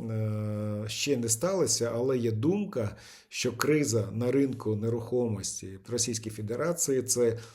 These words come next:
ознака початку обвалу російської економіки. Тобто не обвал, е, а початок обвалу. І навіть не початок, а ознака початку <laughs> обвалу.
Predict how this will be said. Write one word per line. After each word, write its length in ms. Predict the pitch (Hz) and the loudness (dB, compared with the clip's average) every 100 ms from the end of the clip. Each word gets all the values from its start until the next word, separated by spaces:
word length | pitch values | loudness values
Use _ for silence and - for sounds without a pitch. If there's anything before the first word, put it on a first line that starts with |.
| - | -4
ознака 540 | 123 117 143 131 - | 0 2 2 0 -2
початку 760 | 110 107 - 143 165 - 139 135 - - | -4 -6 -2 0 0 0 -2 -2 -8 -4
обвалу 640 | 110 107 104 131 131 117 | -2 0 0 2 2 0
російської 560 | 104 104 120 117 - 107 | -2 -4 -4 -6 -4 -2
економіки. 340 | 120 110 110 | 0 -2 -4
Тобто 240 | 117 113 123 | -6 -2 -2
не 200 | 120 110 | 0 -2
обвал, 540 | 101 98 139 170 196 - - - - - | -2 -2 0 0 -2 -10 -18 -18 -18 -6
е, 240 | 104 110 117 | 0 0 0
а 60 | 127 | 4
початок 580 | 151 147 135 107 95 | 4 6 4 2 -6
обвалу. 380 | 95 98 98 95 147 | -10 -8 -8 -6 -2
І 60 | |
навіть 300 | 143 131 127 | 4 4 4
не 100 | 120 | 0
початок, 540 | 113 120 175 190 131 117 | -4 -2 0 2 0 -2
а 240 | 117 120 - - | -2 -2 -4 -2
ознака 640 | 135 139 135 151 165 165 117 | 4 6 4 4 2 0 -4
початку 720 | 117 113 - 117 110 - - - | -2 -2 0 -2 -4 -10 -10 -10
<laughs> 120 | - | -8
обвалу. 500 | 110 98 101 82 | -6 -6 -8 -12